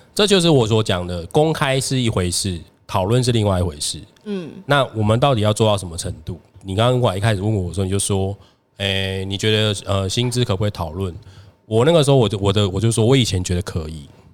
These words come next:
Speaker 2: 嗯。
Speaker 1: 但我现在会比较保守，我也不会马上讲不行。
Speaker 2: 嗯。
Speaker 1: 可是我的保守是因为我老实说，我自己也面临跟你一样的问题，就是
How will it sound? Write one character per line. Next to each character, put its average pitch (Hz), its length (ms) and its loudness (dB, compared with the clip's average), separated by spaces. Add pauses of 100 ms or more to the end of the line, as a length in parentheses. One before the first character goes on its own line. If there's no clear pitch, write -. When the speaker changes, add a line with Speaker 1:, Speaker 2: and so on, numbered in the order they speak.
(140)
Speaker 2:
嗯。 180 280 -12 (320)
Speaker 1:
但 147 80 4
我 117 80 4
现 113 140 0
在 120 60 2
会 113 120 2
比 101 80 -4
较 98 140 2
保 87 240 -4
守， - 240 -6 (720)
我 165 100 4
也 185 100 4
不 143 120 2
会 147 80 4
马 110 160 2
上 120 100 2
讲 92 180 0
不 104 220 2
行。 73 340 -4 (220)
Speaker 2:
嗯。 247 100 -4
Speaker 1:
可 214 80 4
是 160 320 2
我 107 140 2
的 110 80 0
保 104 240 2
守 104 220 0
是 - 120 -2
因 120 140 2
为 120 260 4 (440)
我 120 120 4
老 127 160 4
实 - 160 -4
说， 98 220 2
我 95 140 2
自 147 120 0
己 131 120 0
也 98 100 0
面 123 180 4
临 101 120 2
跟 113 100 2
你 101 80 0
一 87 40 -4
样 98 140 0
的 87 60 -2
问 90 180 0
题， 82 120 -12
就 92 120 -2
是 120 280 2